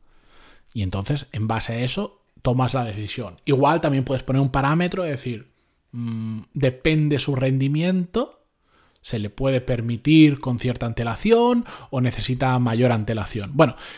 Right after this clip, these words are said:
los parámetros que cada uno tenga, pero podemos establecer esa norma. Hasta cinco días, inclusive, tomas tú la decisión.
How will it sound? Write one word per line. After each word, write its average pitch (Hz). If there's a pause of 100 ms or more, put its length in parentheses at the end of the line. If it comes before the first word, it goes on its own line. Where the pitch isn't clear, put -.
los 170
parámetros 208
que 185
cada 170
uno 165
tenga, 110
pero -
podemos 131
establecer 175
esa 190
norma. 98 (1120)
Hasta 175
cinco 240
días, 170
inclusive, 220 (380)
tomas 220
tú 208
la 175
decisión. 135